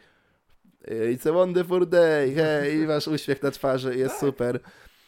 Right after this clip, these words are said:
Speaker 1: Więc, nie wiem, no, trzeba to wszystko jakoś zbalansować, trzeba znaleźć w życiu rzeczy, które dają dobrą energię i po prostu się ich trzymać i, i, i starać się jakoś iść przez życie, wiesz,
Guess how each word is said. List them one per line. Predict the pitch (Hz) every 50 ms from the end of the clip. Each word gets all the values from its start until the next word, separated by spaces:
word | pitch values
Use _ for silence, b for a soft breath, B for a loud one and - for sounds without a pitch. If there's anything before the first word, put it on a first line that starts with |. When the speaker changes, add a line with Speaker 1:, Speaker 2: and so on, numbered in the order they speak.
| B B B B _
Speaker 1:
Więc, | - - 156 165 160 165 185
nie | 196
wiem, | 214 202 185 180
no, | 175
trzeba | 175 - - 214 208
to | 202 185
wszystko | - - 190 - -
jakoś | 170 170 170 156 147
zbalansować, | 147 143 147 143 139 139 - - 156 156 147 151 147 143
trzeba | - - 143 143
znaleźć | 135 131 143 143 139 139 131 131
w |
życiu | 135 135 - - 127
rzeczy, | 127 135 135 - - 135
które | - - - 131 127
dają | 127 135 131 127 127 127 127 127 120 117 120
dobrą | 135 131 131 127 131 127 127 127 123 123
energię | 123 120 127 131 135 139 135 131 135 131 123 120 120 120
i | 117
po | 117 - 117
prostu | 117 117 113 - 120 110
się | - 113
ich | 110 110
trzymać | - - - - 123 127 120 117 110 - -
i, | 117
i, | 110 110 117 - - 113 113 104 104 110
i | 110
starać | 107 - - 113 113 113 110
się | - - 117
jakoś | 110 - 113 110 113
iść | 113 -
przez | - - 107 110 107
życie, | - 110 107 - 107 104 104 101 -
wiesz, | - 98 - - - -